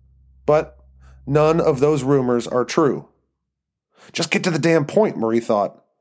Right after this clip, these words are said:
Her palm had begun sweating, but she didn't want to drop Austin's hand. "So here it is. God's honest truth. There were some murders on board." A surge went through the crowd, indistinct muttering coursing between cruisers like an electric current.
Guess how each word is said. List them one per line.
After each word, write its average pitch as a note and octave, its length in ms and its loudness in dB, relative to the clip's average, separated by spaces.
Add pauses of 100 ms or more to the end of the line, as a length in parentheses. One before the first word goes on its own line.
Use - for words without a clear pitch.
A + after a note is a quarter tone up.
(240)
Her D#3 100 0
palm D#3 280 0
had B2 100 -2
begun A#2+ 260 0
sweating, A2+ 480 -2 (340)
but C#3 120 -2
she D3+ 100 -2
didn't C#3+ 220 0
want B2 140 2
to A2+ 60 -2
drop A2+ 240 0
Austin's G#2+ 380 -2
hand. A2 360 -6 (1400)
"So C#3 160 -4
here D#3 180 2
it G3+ 60 2
is. F3+ 360 -2 (720)
God's B2+ 300 0
honest F3 280 0
truth. - 440 -2 (640)
There D#3 160 2
were E3 220 2
some F3+ 180 0
murders A#2+ 500 0
on A#2 180 -2
board." G#2 340 -2 (1200)
A - 80 -4
surge C3 360 0
went A2+ 140 -4
through B2 120 -4
the A2 100 -2
crowd, A2+ 420 0 (400)
indistinct D3+ 440 0
muttering B2+ 400 0
coursing C#3 420 -2
between A#2 280 -2
cruisers A2 540 -2
like A#2 160 -2
an B2+ 60 0
electric A#2 440 -2
current. A#2+ 420 -2